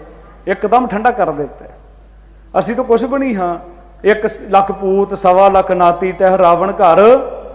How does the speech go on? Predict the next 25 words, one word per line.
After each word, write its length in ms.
ਦੀਆ 340
ਨਾ 100
ਬਾਤੀ, 400
ਸਰਬ 320
ਸੋਇਣ 340
ਕੀ 140
ਲੰਕਾ 360
ਹੋਤੀ। 460
ਉਹਦੇ 200
ਤਾਂ 220
ਇੱਕ 200
ਲੱਖ 240
ਪੂਤ, 340
ਸਵਾ 280
ਲੱਖ, 220
ਇੱਥੇ 240
ਤਾਂ 120
ਇੱਕ 180
ਦੋ 140
ਹੀ 200
ਹੈ, 160
ਤੇ 60
ਕਾਹਦਾ 260
ਮਾਣ 300
ਹੈ? 320